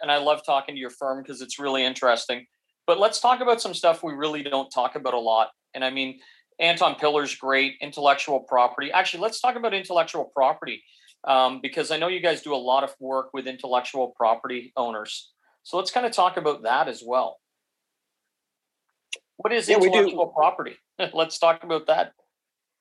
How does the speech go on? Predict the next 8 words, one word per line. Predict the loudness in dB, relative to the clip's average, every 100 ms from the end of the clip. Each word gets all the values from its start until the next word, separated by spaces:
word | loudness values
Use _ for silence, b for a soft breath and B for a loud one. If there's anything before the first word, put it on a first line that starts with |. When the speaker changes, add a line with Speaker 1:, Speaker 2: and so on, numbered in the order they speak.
| _ _ _ b b 0
Speaker 2:
Well, | 0
intellectual | 4 2 2 0
property | 4 2 2 -2 -2
is | -2
a, | -2 -4 -6 -10
is | -8
an | -6 -2
idea, | -2 -4 -4 0 0 0